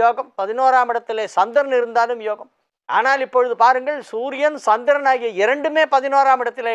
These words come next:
இணைந்திருக்கிறது என்பது ஒரு பெரிய நன்மை. இதன் பயனாக நீங்கள் இப்பொழுது மிக கடினமான செயல்களை எல்லாம் சுலபமாக செய்து விடுவீர்கள். உங்களுடைய உத்தியோகத்திலே மிகப்பெரிய வளர்ச்சி ஏற்படும். உங்கள் அலுவலகத்தில் உங்களிடம் பெரிய பெரிய பொறுப்புகளை எல்லாம் ஒப்படைப்பார்கள்.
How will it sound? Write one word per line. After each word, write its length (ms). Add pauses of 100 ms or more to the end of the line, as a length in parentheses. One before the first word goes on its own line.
இணைந்திருக்கிறது 560
என்பது 260
ஒரு 120 (340)
பெரிய 380
நன்மை. 320 (380)
இதன் 340
பயனாக 640
நீங்கள் 300
இப்பொழுது 360 (420)
மிக 320
கடினமான 680
செயல்களை 420 (100)
எல்லாம் 340
சுலபமாக 580
செய்து 300
விடுவீர்கள். 540
உங்களுடைய 420 (420)
உத்தியோகத்திலே 840 (180)
மிகப்பெரிய 480 (240)
வளர்ச்சி 400
ஏற்படும். 420
உங்கள் 260
அலுவலகத்தில் 720
உங்களிடம் 460 (180)
பெரிய 240 (140)
பெரிய 200 (120)
பொறுப்புகளை 580
எல்லாம் 320
ஒப்படைப்பார்கள். 640